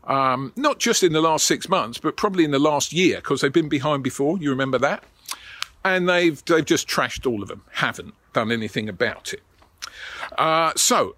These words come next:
in their particular case, here's, here's where I am today. And, you know, as landlords, guys, there's not too much we can do because we are kind of restricted. But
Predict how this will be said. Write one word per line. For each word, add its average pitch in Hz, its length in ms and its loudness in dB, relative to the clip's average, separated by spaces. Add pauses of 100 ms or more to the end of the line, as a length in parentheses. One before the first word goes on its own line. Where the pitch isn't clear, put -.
in 175 180 4
their 226 220 2
particular 233 640 0
case, - 420 -2
here's, 185 540 2
here's 208 260 0
where 220 180 4
I 202 180 2
am 196 220 0
today. 170 580 0 (180)
And, 156 320 -2
you 185 80 0
know, 147 160 2
as 147 120 0
landlords, 165 560 2
guys, 127 380 2 (220)
there's 156 220 2
not 202 220 2
too 220 320 4
much 147 340 0
we 139 140 2
can 139 260 -2
do 143 460 2 (420)
because 151 500 2
we 147 220 4
are 139 280 2
kind 143 380 0
of 123 140 0
restricted. 135 800 0 (120)
But - 520 -2